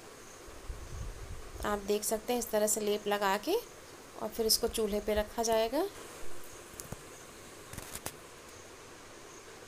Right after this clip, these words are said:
अब कटहल को हम एक अलग से डलिया में छान लेंगे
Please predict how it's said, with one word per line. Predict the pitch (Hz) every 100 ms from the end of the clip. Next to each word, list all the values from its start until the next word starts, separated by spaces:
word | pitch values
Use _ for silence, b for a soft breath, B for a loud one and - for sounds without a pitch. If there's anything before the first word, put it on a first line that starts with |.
| - - - - - -
अब | 220 -
कटहल | 233 247 277
को | 285 269
हम | 262
एक | 254 247
अलग | 214 226
से | - 254
डलिया | 214 208 208 220
में | 233
छान | 254 220 208 214
लेंगे | 226 240 302